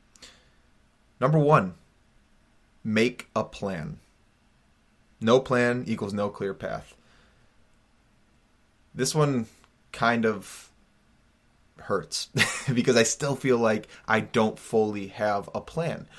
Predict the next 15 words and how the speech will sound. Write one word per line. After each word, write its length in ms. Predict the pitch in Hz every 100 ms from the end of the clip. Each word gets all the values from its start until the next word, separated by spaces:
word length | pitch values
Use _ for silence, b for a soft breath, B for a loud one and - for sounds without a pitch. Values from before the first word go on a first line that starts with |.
| B B B B
And 840 | 120 123 120 120 117 113 110 - - _ _ - _ _ _ _ _ _ _ _ _ -
the 140 | 139
whole, 460 | 110 - 185 156 -
the 120 | 135
whole 200 | 131 180
idea, 240 | 165 131 110
if 160 | 110
you're 320 | 165 190 185
at 140 | 123 117
all 260 | 117 117
thinking 460 | 113 - 110 110 104
about 460 | 104 104 101 95 - b b -
building 280 | 123 117 110
a 60 |
business, 640 | 87 98 90 - - -